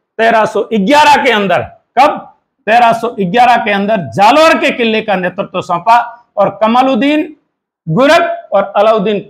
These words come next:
खिलजी खुद एक बड़ी सेना लेकर के जालोर आए, और जालोर आकर के उसने पड़ाव डाला। कई दिनों तक उसने किले को घेरा रखा, फिर भी कहते हैं कि कोई किसी भी प्रकार की जब उन्हें सफलता नहीं मिली। कई कई साहित्य में, जैसे वीरमदेव सोनगरारी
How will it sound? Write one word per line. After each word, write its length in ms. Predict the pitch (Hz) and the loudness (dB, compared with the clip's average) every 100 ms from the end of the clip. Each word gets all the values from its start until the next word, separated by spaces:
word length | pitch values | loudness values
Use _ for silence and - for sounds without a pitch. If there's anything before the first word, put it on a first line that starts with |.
| _ | _
खिलजी 360 | 214 208 226 131 _ _ _ | -4 -2 -4 -6 _ _ _
खुद 160 | 233 208 | -2 2
एक 180 | 196 170 | 0 0
बड़ी 160 | 180 | -2
सेना 360 | 175 - 180 214 | -2 -2 -2 0
लेकर 260 | 185 - 156 | 0 -2 -4
के 180 | 160 123 | -4 -2
जालोर 340 | 156 185 208 | 0 2 2
आए, 180 | 196 214 - _ _ _ | 0 -2 -8 _ _ _
और 200 | 180 151 | -4 -2
जालोर 380 | 110 185 247 262 | 0 0 2 2
आकर 300 | 226 214 240 | 2 0 -2
के 100 | 214 | -2
उसने 440 | 196 185 196 185 - _ _ _ _ _ _ _ _ _ | -4 -4 -6 -6 -10 _ _ _ _ _ _ _ _ _
पड़ाव 220 | 196 220 233 | 0 2 4
डाला। 280 | 226 240 - - _ _ _ _ _ | 2 2 -2 -6 _ _ _ _ _
कई 160 | 233 262 | 0 0
दिनों 260 | 233 247 | 0 -2
तक 200 | 247 226 | -2 -2
उसने 240 | 220 202 196 | -4 -4 -6
किले 260 | 233 220 214 | -2 -2 0
को 140 | 214 | -2
घेरा 240 | 151 175 220 | 0 2 2
रखा, 280 | 226 233 226 - _ _ _ _ | 2 0 -2 -4 _ _ _ _
फिर 140 | 302 294 | 0 2
भी 160 | 311 | 0
कहते 480 | 175 - - 208 208 | -2 -8 -6 -6 -4
हैं 140 | 208 196 | -8 -8
कि 60 | |
कोई 240 | 180 202 208 | -8 -4 -4
किसी 300 | 208 220 214 | -4 -4 -2
भी 140 | 202 | -2
प्रकार 380 | 196 180 190 196 | -2 -4 0 0
की 120 | 190 | 0
जब 180 | 190 180 | -2 0
उन्हें 180 | 185 175 | -2 -2
सफलता 460 | 190 190 202 196 156 | -4 -2 -2 0 0
नहीं 300 | 156 214 220 | 0 2 2
मिली। 220 | 180 175 - _ _ _ _ | 0 -2 -4 _ _ _ _
कई 160 | 202 220 | -2 0
कई 220 | 214 214 | 0 -2
साहित्य 420 | - 190 202 214 | -2 -2 -2 -2
में, 140 | 208 180 | -4 -4
जैसे 240 | 190 180 | -4 -2
वीरमदेव 480 | 160 208 214 202 196 | -2 -2 0 0 -2
सोनगरारी 680 | - 170 185 196 196 190 | -2 -2 0 2 2 0